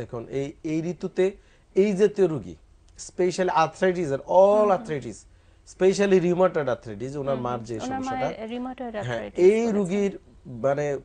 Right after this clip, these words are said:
Speaker 1: কষ্ট এত মারাত্মক অবস্থা দাঁড়ায় যে রোগী সারাক্ষণ কান-, কা-, মানে কাঁদতে থাকে, শুয়ে থাকে, মুভ করতে পারে না, হালকা হালকা জ্বর চলে আসে।
Speaker 2: মানে এই
Speaker 1: শীতে,
Speaker 2: উইন্টারে, এই শীত, আহ,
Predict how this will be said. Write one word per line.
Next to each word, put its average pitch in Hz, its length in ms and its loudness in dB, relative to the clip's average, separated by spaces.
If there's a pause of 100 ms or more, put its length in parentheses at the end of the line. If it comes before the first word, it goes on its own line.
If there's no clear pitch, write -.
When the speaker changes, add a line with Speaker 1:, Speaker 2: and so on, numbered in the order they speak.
Speaker 1:
কষ্ট 202 320 0
এত 202 240 -2
মারাত্মক 185 540 -2
অবস্থা 147 260 -8
দাঁড়ায় 110 320 -4
যে 120 280 -8 (480)
রোগী 147 260 -6
সারাক্ষণ 151 600 -4
কান-, 139 220 -4 (220)
কা-, 120 200 -6 (360)
মানে 127 160 -6 (100)
কাঁদতে 131 260 -6
থাকে, 123 420 -8 (320)
শুয়ে 147 260 -6
থাকে, 120 480 -8 (340)
মুভ 143 160 -6 (100)
করতে 139 260 -8
পারে 123 120 -6
না, 123 160 -8
হালকা 123 260 -6
হালকা 123 200 -6
জ্বর 123 240 -4 (140)
চলে 120 260 -6
আসে। 110 160 -12 (200)
Speaker 2:
মানে 254 140 -8 (100)
এই 285 60 -4
Speaker 1:
শীতে, 262 120 -4
Speaker 2:
উইন্টারে, 269 500 -4 (140)
এই 220 40 -12 (100)
শীত, 254 160 -10
আহ, 220 320 -12